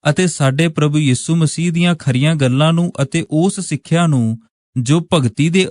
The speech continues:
ਅਨੁਸਾਰ ਹੈ ਨਹੀਂ ਮੰਨਦਾ, ਤਾਂ ਉਹ ਹੰਕਾਰਿਆ ਹੋਇਆ ਹੈ ਅਤੇ ਕੁਝ ਨਹੀਂ ਜਾਣਦਾ, ਸਗੋਂ ਉਸ ਨੂੰ ਵਿਵਾਦਾਂ ਅਤੇ ਸ਼ਬਦਾਂ ਦੇ ਹੇਰ-ਫੇਰ ਦੀ ਬਿਮਾਰੀ ਲੱਗੀ ਹੋਈ ਹੈ,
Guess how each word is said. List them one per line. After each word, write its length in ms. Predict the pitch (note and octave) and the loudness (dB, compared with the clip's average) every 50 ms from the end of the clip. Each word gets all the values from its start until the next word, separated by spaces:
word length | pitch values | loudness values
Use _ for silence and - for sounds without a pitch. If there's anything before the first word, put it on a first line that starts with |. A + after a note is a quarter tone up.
| - | 0
ਅਨੁਸਾਰ 460 | D3+ D3 C#3 - - C#3 C3+ C#3 C#3+ C#3 | 0 0 0 0 0 0 0 2 2 2
ਹੈ 160 | C3+ D3 D3 | 2 2 2
ਨਹੀਂ 340 | C#3+ B2 A#2 B2+ C3+ D#3+ E3+ | 2 2 2 2 2 2 2
ਮੰਨਦਾ, 580 | C#3+ A#2+ A2 A2 G#2+ G#2 A2+ A2+ A2+ A2+ B2 - _ _ _ _ _ _ _ - | 2 2 2 0 0 0 0 0 0 0 -2 -6 _ _ _ _ _ _ _ 0
ਤਾਂ 100 | E3 F3+ | 0 0
ਉਹ 240 | - - G3 F#3+ E3 | 2 2 2 2 4
ਹੰਕਾਰਿਆ 580 | D#3 D3+ C#3+ B2+ C#3+ C3+ A#2+ A2+ A2+ B2 D3+ | 4 2 2 0 0 0 2 2 2 2 2
ਹੋਇਆ 360 | D#3+ D3 D3 C#3 C3 C3+ C3+ C3 | 2 2 2 2 2 2 2 2
ਹੈ 320 | B2+ A#2+ G#2+ G#2 A2 A2+ - _ _ _ - - D3 | 2 0 0 -2 -4 -6 -8 _ _ _ -6 -4 -2
ਅਤੇ 180 | - F3+ F3+ | 0 0 -2
ਕੁਝ 280 | E3+ - D#3 D#3+ D#3 E3 | 0 0 0 0 2 2
ਨਹੀਂ 320 | D3+ C3 B2 A#2+ D3 D#3+ | 2 2 2 2 2 2
ਜਾਣਦਾ, 480 | D3+ C#3 C3 A#2+ A#2 A#2 A2+ A#2+ A2+ - - _ _ _ _ _ _ - | 2 2 2 2 2 2 2 0 -2 -4 -6 _ _ _ _ _ _ -12
ਸਗੋਂ 380 | - - C#3+ C3 D#3 F3+ F#3 - | -4 -2 -2 0 2 0 0 0
ਉਸ 260 | - D#3+ E3 D#3 F#3 | 0 0 0 2 2
ਨੂੰ 180 | F3+ F#3 F#3 | 0 2 2
ਵਿਵਾਦਾਂ 680 | E3 D3+ B2+ A#2+ B2 A#2+ A#2 A2+ B2 D3 D#3+ D#3+ - C3+ | 2 0 0 2 2 2 2 0 0 0 0 0 0 -2
ਅਤੇ 160 | C#3+ D3 E3 D#3+ | -2 0 -2 -2
ਸ਼ਬਦਾਂ 520 | - - C3+ A2+ A2+ A#2 A#2+ D3 D#3 D#3+ | -2 -2 -4 -4 -4 -2 0 0 2 2
ਦੇ 200 | D#3+ F3 E3 C#3 A#2+ | 2 0 0 0 0
ਹੇਰ-ਫੇਰ 520 | B2 A#2+ C3+ D3+ D#3 - D#3 D3+ D3+ D3+ | 0 0 0 0 -2 0 0 0 0 0
ਦੀ 140 | D3+ E3+ E3+ | 0 -2 -2
ਬਿਮਾਰੀ 420 | D3+ C#3 B2 B2 A#2+ A#2+ C3+ C#3 | 0 0 2 2 2 2 0 0
ਲੱਗੀ 340 | C3+ A#2+ A2 G#2+ A#2 C#3+ D#3+ | 0 -2 -2 -2 0 0 2
ਹੋਈ 260 | C#3+ C#3 B2+ A#2 A#2 | 2 2 2 2 2
ਹੈ, 200 | B2 A#2+ G2+ - | 0 0 -2 -4